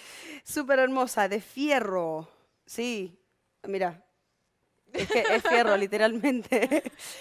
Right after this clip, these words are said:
Speaker 1: Eh, ¿cómo se, cómo se, mm, se podría dividir el, la fibra y el músculo?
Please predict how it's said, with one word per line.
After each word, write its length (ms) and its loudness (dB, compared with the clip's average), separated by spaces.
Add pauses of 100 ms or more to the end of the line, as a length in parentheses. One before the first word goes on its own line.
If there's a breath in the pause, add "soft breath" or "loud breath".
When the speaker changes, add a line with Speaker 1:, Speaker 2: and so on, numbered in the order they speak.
(220 loud breath)
Speaker 1:
Eh, 320 2
¿cómo 200 0
se, 280 0
cómo 220 -4
se, 800 2
mm, 40 -18
se 120 -4
podría 340 -2
dividir 560 -8 (200)
el, 560 2 (300 soft breath)
la 180 4
fibra 540 0 (540)
y 460 -6
el 100 -2
músculo? 680 -6